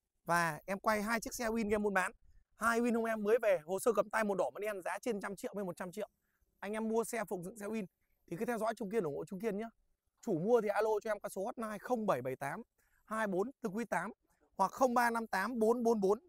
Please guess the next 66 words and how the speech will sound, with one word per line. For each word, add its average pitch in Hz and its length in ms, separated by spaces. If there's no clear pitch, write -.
tám 196 180
tám 208 120
tám. 190 220
Đấy, 196 160
Zalo 233 280
mới, 214 200
con - 160
hotline 240 240
mới 202 180
của 302 80
em 214 120
là 185 60
không 233 200
ba 220 140
năm 214 220
bốn 233 180
bảy 185 240
năm 208 140
sáu 220 140
bảy 156 120
tám 170 120
chín. 185 200
Bây 208 80
giờ - 20
em 208 80
xin 247 180
phép 285 180
là 208 100
em, 208 280
à, 202 60
lổ 165 200
máy 165 180
lên 220 140
cho 214 80
anh 202 80
em 202 140
nghe 202 120
tiếng 196 200
có 202 120
mic 262 180
và 175 80
không 214 160
mic 254 140
nhá. 240 100
Đây, 175 120
bật 175 160
chìa 143 100
khóa 151 180
lên 190 140
này. 156 100
Đã 131 100
bật 151 140
chìa 135 80
khóa 147 140
lên 170 140
giận - 140
này. 123 100
Nổ 151 140
luôn 220 180
nhá. 247 80
Đây. 170 120
Đây 220 100
là 220 100
có 214 100
mic 302 160
nhá. 294 140